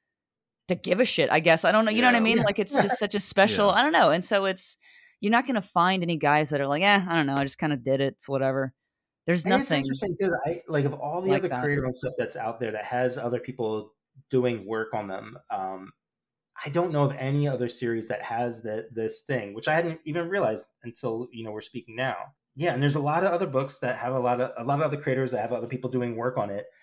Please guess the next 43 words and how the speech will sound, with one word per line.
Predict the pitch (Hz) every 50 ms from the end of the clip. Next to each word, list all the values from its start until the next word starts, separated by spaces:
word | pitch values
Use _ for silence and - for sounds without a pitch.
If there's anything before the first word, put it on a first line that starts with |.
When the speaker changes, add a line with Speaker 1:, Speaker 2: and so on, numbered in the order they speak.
| - - - _ _ _
Speaker 3:
but | - 123 113 - - - _ _ _ _ _ _ _ _ _ -
there's | 135 139 147 143 143
something | - 170 165 202 185 160
unique | 156 147 143 151 170 165 -
about | - - 98 95 - -
this | 110 104 101 - -
that's | 104 98 98 - -
just, | - 98 98 - - - -
it's, | 113 98 - - - - _
it's, | 117 104 - - - - - - - _ - _ _ _ _ _ _ _ _ _ _ _ _ _ _ 147 147 160 - 160 165 180 170 -
can | 170 165
you | 180 208
think | - - 220 262
of | 285 311
anything | 320 302 302 294 277 277
else | 294 311 302 -
that's | 302 294 -
like | 285 285 277
Speaker 1:
I | -
Speaker 3:
that? |
Speaker 1:
cannot. | 320 330 311 320 165 165 143 - - - - - _ _ - - _ _ -
Speaker 2:
No, | 135 147
Speaker 4:
Mm-mm. | 160 156 139 131 131 107
Speaker 2:
I | 135 131
mean, | 131 131 127 127 123 123
w-, | - 117 123 117 -
I, | 120 120 123 - -
I |
was | 123 127 135 147
actually | - 208 190 - - 139 120 104 101 95 - _ _ 110
having | 117 127 131 123
a | 110 104
conversation | - 123 117 117 107 - - 135 131 127 120
with | 101 95
someone | - 139 139 139 123
about | 107 104 101 107
it | 107
where | 104 104
we | 104 110 117
were | 120 127 117 98 - - _ _ _
talking | - 135 131 143 147 127
about, | 120 117 107 95
like, | 95 95 -